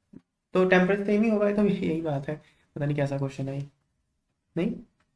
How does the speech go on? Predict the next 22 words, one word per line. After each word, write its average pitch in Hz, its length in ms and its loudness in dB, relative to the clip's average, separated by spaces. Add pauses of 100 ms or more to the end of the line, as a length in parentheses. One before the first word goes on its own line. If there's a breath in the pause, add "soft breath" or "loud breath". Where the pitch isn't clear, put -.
(160)
यार, 165 220 8
अगर 185 220 8
system 185 360 4
और 185 300 6
surrounding 170 480 6
का 185 80 8
temperature 175 500 4
सेम 175 160 4
है, 180 80 8
उसी 180 140 6
को 220 60 2
तो 214 140 2
thermal 190 280 4
equilibrium 190 440 4
कहते 175 280 2
हैं, 214 180 2
Definition 185 420 2
तो 196 60 2
यही 190 140 2
है 196 60 0
ना 196 80 0
इसकी, 233 260 -4